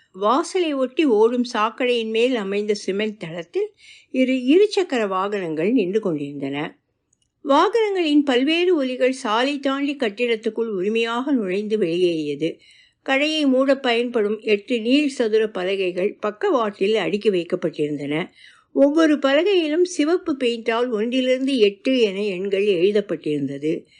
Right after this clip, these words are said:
கடைவாசலின் சிறிய நிலையை ஒட்டி சில ஜோடி செருப்புகள் கலைந்து கிடந்தன.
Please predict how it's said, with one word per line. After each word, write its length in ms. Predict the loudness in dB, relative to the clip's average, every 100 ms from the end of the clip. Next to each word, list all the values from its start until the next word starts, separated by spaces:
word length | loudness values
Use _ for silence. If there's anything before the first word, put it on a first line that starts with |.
| _ _ -4
கடைவாசலின் 840 | 0 2 2 2 0 -2 -2 -2 -2
சிறிய 460 | 0 2 4 4
நிலையை 460 | 4 4 4 4 2
ஒட்டி 320 | 0 2 0
சில 260 | 2 0 2
ஜோடி 480 | 4 4 4 0 0
செருப்புகள் 580 | -4 -2 -4 -2 -2 -4
கலைந்து 480 | -6 -2 0 0
கிடந்தன. 640 | -2 -4 -4 -6 -6 -8